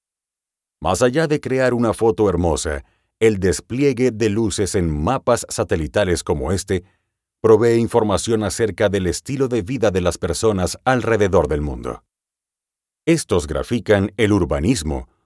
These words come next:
revelan el consumo de electricidad nocturna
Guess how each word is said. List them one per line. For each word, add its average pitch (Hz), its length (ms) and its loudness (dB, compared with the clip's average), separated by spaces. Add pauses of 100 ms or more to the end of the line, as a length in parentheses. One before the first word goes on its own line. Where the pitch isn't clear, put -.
revelan 117 480 2
el 104 140 -2
consumo 131 520 -2
de 123 120 0
electricidad 85 760 -2
nocturna 82 640 -2